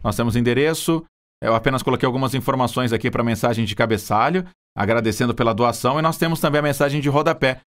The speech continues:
Então, se você quiser habilitar aqui qualquer nota adicional,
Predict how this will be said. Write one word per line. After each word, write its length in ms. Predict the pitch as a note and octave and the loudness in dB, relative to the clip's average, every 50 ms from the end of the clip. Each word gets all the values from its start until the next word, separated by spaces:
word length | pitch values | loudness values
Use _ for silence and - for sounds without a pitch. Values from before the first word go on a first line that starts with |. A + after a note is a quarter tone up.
| _ _ _ | _ _ _
Então, 140 | _ - - | _ -8 -6
se 80 | F3+ - | -4 -4
você 180 | - - A3 | -2 -2 -2
quiser 220 | E3+ F3 D#3 D#3+ D3+ | -2 0 2 2 2
habilitar 420 | C#3 C3 C#3 C#3+ - - C#3 C3+ | 2 2 0 0 2 2 2 2
aqui 180 | B2+ B2 - C3+ | 0 -2 -2 -2
qualquer 320 | - C3+ A2+ - C#3+ C3 | 0 0 0 2 0 0
nota 360 | A#2 A#2 B2 C#3+ D3+ - B2+ | 2 2 0 0 2 0 -2
adicional, 420 | A2+ - - C#3+ C3 B2+ D3+ F3+ | -2 0 0 0 2 2 0 0